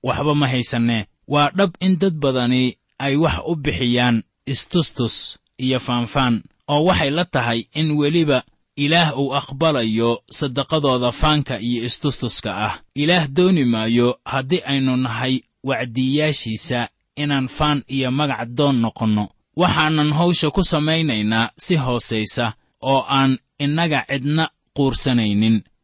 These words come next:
Marka Ilaah uu doonayo inuu qof innaga ah isticmaalo, uma baahna inuu qofkaasu leeyahay aqoon sare. Ilaah baa wax baraya. Wixii la baro iyo marka awoodda Ilaah laga kor muujiyaba, waa inuu si hoosaysa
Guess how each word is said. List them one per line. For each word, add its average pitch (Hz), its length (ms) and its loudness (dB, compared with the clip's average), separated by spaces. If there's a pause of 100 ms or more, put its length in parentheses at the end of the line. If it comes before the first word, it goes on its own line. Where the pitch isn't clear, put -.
Marka 175 360 0
Ilaah 151 380 2
uu 151 120 0
doonayo 135 640 2
inuu 151 300 0
qof - 320 0
innaga 147 480 -2
ah 110 280 0
isticmaalo, 117 840 -2 (100)
uma 151 260 0
baahna 131 400 2
inuu 139 260 0
qofkaasu 135 560 -2
leeyahay 120 680 -2
aqoon 123 360 0
sare. 107 300 -4 (220)
Ilaah 165 340 2
baa 139 160 4
wax 131 220 0
baraya. 113 520 0 (220)
Wixii 175 260 2
la 156 180 2
baro 120 380 0 (100)
iyo 139 240 0
marka 165 400 -2
awoodda 139 500 0
Ilaah 117 460 -2 (240)
laga 135 280 -4
kor 139 220 -2
muujiyaba, 127 720 0 (200)
waa 139 260 0
inuu 165 380 2 (120)
si 185 200 2
hoosaysa 123 720 -2